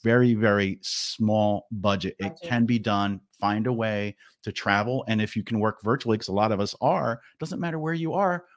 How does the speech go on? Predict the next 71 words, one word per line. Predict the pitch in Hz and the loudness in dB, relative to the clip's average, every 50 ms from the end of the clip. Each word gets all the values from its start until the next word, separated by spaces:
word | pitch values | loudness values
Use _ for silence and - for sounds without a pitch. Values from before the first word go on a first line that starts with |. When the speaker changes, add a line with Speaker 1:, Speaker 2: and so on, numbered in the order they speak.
| _ _ | _ _
Speaker 1:
work | - 107 120 120 - | 0 0 0 2 2
when | 143 151 | 2 2
you | 165 165 | 4 4
need | 147 120 120 117 | 4 4 2 2
to, | - 147 151 160 156 _ _ _ | 0 -4 -4 -4 -8 _ _ _
play | _ - 98 101 | _ -6 -4 -2
when | 104 110 | -2 0
you | 117 117 123 | 0 0 0
want | 143 165 170 - - | 0 0 0 -2 -4
to. | - 95 82 78 - _ _ - _ _ | -6 -8 -8 -8 -12 _ _ -20 _ _
When | 110 117 | 4 6
I | 123 127 | 6 6
was | 135 131 131 | 6 6 4
in | 135 131 | 4 4
Europe, | 123 135 156 165 139 117 113 - - | 4 6 6 6 6 4 4 2 -4
when | - 113 113 110 | -6 -2 0 0
I | 107 | 0
was | 104 95 | 0 0
in | 110 101 | -2 -4
France | - - 127 147 156 139 - - - | -2 -2 0 0 0 0 -2 -6 -10
for | - - - 95 | -14 -14 -12 -8
six | - - 104 92 - - | -4 -4 -4 -4 -2 2
mo-, | - 127 127 - | 2 2 2 0
six | - - 131 120 - - | -2 -2 -2 -2 -2 0
weeks, | 120 139 185 185 - - - - - - - - - _ | 2 2 2 2 0 -2 -8 -12 -12 -16 -20 -20 -8 _
I | - 117 | 2 2
had | 127 123 | 4 4
to | 131 | 4
work | 123 120 151 170 - - | 2 2 2 0 -2 -6
three | - - 117 120 113 | -6 0 2 4 4
of | 107 104 | 4 4
those | 104 104 92 92 | 4 2 2 0
weeks | 101 98 - - | -2 -2 -2 -2
that | 98 92 | -2 -2
I | 98 98 | 0 0
was | 98 92 | -2 -2
there. | 101 95 | -2 -2
But | 90 98 104 | -2 -2 0
you | 107 | 0
know | 117 120 117 | 2 4 4
what | 120 123 | 4 4
happened | 120 127 127 127 170 175 175 170 - | 4 2 2 2 0 -2 -4 -2 0
when | 127 123 | 2 4
I | 120 | 4
wasn't | 117 120 120 139 - | 4 4 2 2 0
working? | 127 143 147 185 190 196 196 - _ _ _ _ _ _ _ | -2 -2 -2 -2 -6 -8 -10 -12 _ _ _ _ _ _ _
I | 85 | -8
was | 90 95 | -4 -4
in | 104 107 | -4 -2
France. | - 151 170 151 - - - - _ _ _ _ _ _ | 0 0 -2 -2 -2 -6 -12 -20 _ _ _ _ _ _
Speaker 2:
Right. | - 175 202 202 220 240 226 180 - - - - | 4 6 8 10 10 8 6 2 0 -4 -2 0
<laughs> | 247 262 - - | 0 0 4 8
I | - 392 - - - - 339 370 381 285 - - - - - - - 302 | 10 10 10 10 8 6 8 8 8 6 4 0 -8 -8 -2 6 8 8
love | 302 302 294 285 262 | 8 10 8 6 8
that. | 240 240 220 226 240 | 8 6 6 6 6
And | 262 254 269 | 4 4 4
you | 285 277 | 4 4
know | 277 277 262 247 247 | 4 4 4 6 6
that | 240 240 233 226 220 - 220 - | 6 6 6 6 4 2 -2 2
for | - 254 247 | 4 4 6
those | 247 254 254 240 226 | 8 8 6 6 4
of | 220 | 2
you | 240 233 226 | 0 0 2
watching, | 214 226 220 214 214 - 233 220 214 | 4 4 4 4 2 0 -4 -4 -2
you | 214 214 | -2 -2
know | 214 208 202 | 0 2 2
that | 202 196 | 4 4
I | 196 196 196 | 4 4 2
go | 185 202 202 | 0 0 -2
to | 190 196 | -2 -2
Europe, | 196 190 190 190 185 185 185 180 | -2 -2 -2 0 -2 -2 -2 -6